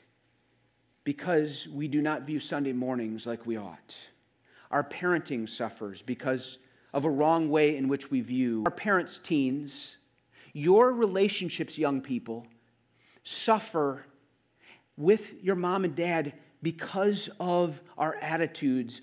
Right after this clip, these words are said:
about this time right now. I believe that it is this time right now in which God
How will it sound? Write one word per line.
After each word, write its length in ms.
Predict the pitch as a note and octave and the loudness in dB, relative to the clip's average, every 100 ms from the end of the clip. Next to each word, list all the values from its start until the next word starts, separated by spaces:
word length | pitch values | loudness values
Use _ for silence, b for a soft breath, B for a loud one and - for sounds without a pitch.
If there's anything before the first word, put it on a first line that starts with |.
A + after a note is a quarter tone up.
| - | -6
about 380 | C#3 D#3 D#3 - _ | 0 2 0 -6 _
this 360 | C3 C3 G3+ - | -6 0 0 0
time 560 | - F3+ D#3+ C3+ B2 | -6 -4 -2 0 -2
right 500 | B2 D3 D#3+ D#3+ - - b b b _ _ | -2 2 2 0 -8 -20 b b b _ _
now. 600 | B2 C3 C#3 B2+ A#2 G#2 G#2 _ _ _ _ _ _ _ _ _ _ _ _ _ _ _ _ _ _ _ - | -10 -6 -6 -6 -6 -10 -14 _ _ _ _ _ _ _ _ _ _ _ _ _ _ _ _ _ _ _ -20
I 680 | - _ - _ - _ - | -20 _ -20 _ -20 _ -8
believe 500 | D3+ D#3 F3+ G#3 F3 | -4 0 4 4 4
that 120 | E3+ | 2
it 120 | E3 | 2
is 220 | D#3+ C#3 C3+ | 2 0 2
this 220 | F3+ - | 0 0
time 420 | - E3+ E3+ E3+ | -8 -4 -2 0
right 340 | D3 D#3+ D#3+ | 2 2 0
now 580 | C#3+ C#3 D3+ D3 C3 A2+ G2+ - _ _ _ B B | -4 -4 -2 -2 -2 -4 -8 -20 _ _ _ B B
in 140 | F3+ | 2
which 300 | F3 F3+ C3+ | 4 4 0
God 480 | C3 F3 F#3+ A3 A3+ | 2 4 8 6 4